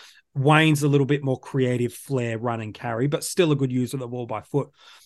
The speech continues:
How do you see these two coexisting alongside a Brodie Smith? It seems an appetizing weapon, but does this start to impact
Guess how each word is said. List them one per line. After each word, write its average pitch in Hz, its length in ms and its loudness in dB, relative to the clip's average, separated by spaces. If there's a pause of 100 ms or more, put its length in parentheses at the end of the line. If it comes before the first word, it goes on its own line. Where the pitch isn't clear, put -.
(100)
How 240 260 4
do 302 60 6
you 302 120 6
see 220 280 -2
these 160 580 2
two 165 340 2
coexisting 147 880 0
alongside 165 960 2 (280)
a 156 80 4
Brodie 147 500 4
Smith? 147 640 -4 (260)
It 175 200 -2
seems 214 420 2
an 196 100 2
appetizing 185 680 0
weapon, 220 360 -2 (380)
but 147 180 -2
does 175 320 2
this 180 260 2
start 147 400 0
to - 160 -6
impact 147 600 2